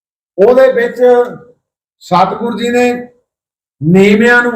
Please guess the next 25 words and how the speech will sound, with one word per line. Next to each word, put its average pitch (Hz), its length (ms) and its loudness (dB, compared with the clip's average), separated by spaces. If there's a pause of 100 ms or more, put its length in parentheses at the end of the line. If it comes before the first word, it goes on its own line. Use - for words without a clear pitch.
ਉੱਚੇ 214 280 0
ਕੀਤਾ, 233 400 -2 (100)
ਗਰੀਬਾਂ 185 380 -4
ਨੂੰ, 226 260 -14 (880)
ਉਹਨਾਂ 240 280 2
ਨੂੰ 240 120 -2
ਉਹ 233 220 2
ਰੁਤਬਾ 208 380 2
ਬਖਸ਼ਿਸ਼ 202 380 -2
ਕੀਤਾ 202 340 -4
ਜਿਹੜਾ 208 240 -2
ਸਮਾਜ 196 460 -2
ਦੇ 190 100 0
ਵਿੱਚ 185 280 -6
ਕਿਸੇ - 1040 -4
ਵੇਲੇ 214 340 2
ਘਿਰਨਾ 185 320 0
ਕੀਤੀ 180 340 -2
ਜਾਂਦੀ 156 340 0
ਸੀ। - 140 -8 (1000)
ਸੋ 220 180 0 (140)
ਅੱਜ 190 160 -4
ਦੀ 233 200 -4
ਇਹ 214 260 2
ਜਿਹੜੀ 214 640 -2